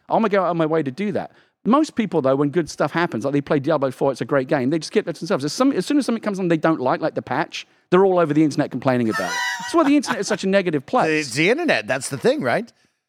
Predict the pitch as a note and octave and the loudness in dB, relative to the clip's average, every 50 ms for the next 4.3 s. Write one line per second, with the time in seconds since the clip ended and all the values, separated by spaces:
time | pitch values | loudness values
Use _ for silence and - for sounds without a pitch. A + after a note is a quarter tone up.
0 | _ - - F#3+ F3+ F3+ F3+ F3+ F3+ F3 - _ - F3 D#3+ F3 C#3 A#2+ A#2+ C#3+ | _ -2 2 4 4 4 4 4 2 0 0 _ 0 2 4 2 2 0 -2 -6
1 | D3+ C#3 - _ _ _ _ _ _ _ _ _ _ _ _ - D3 E3+ F#3+ F#3+ | -10 -12 -12 _ _ _ _ _ _ _ _ _ _ _ _ 0 2 2 2 2
2 | - - G3 E3 E3+ C#3+ - D#3+ D3+ B2+ - D#3 D3+ C#3+ - C#3 B2 A#2+ B2+ C3 | 2 0 0 2 0 2 2 0 0 2 2 2 2 2 2 0 -2 -2 0 0
3 | C3+ C3 C3 C3 C3+ - C#3 C3 C3+ C3+ C3 C3 B2 B2 B2 A#2+ A2 A2 C3 B2 | 2 2 2 2 0 0 -2 0 0 2 2 0 0 0 -2 0 0 0 0 0
4 | A#2+ A#2 A2+ A2 A2 | 0 0 0 -2 -4